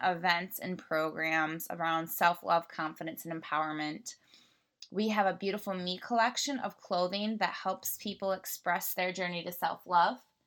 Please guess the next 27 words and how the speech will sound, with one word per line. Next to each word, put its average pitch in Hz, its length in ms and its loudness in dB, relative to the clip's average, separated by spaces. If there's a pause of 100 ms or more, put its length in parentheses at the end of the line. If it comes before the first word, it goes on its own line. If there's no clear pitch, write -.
(520)
And 233 240 8
then 262 520 8
we 262 140 2
have 269 160 4
a 262 60 4
campaign 254 520 2
on 240 100 6
top 240 240 2
of 220 200 2
that 175 320 6
that 180 260 6
is 196 160 -4
a 196 100 0
photo 202 460 0
shoot 202 320 -2
where 175 340 4
people 214 240 -6
come 196 300 -2
together 185 640 2 (400)
to 240 120 0
share 196 360 6
their 196 200 6
journeys 175 520 0
of - 160 -8
self-love, - 640 -2
which, 196 300 -2
again, 175 360 2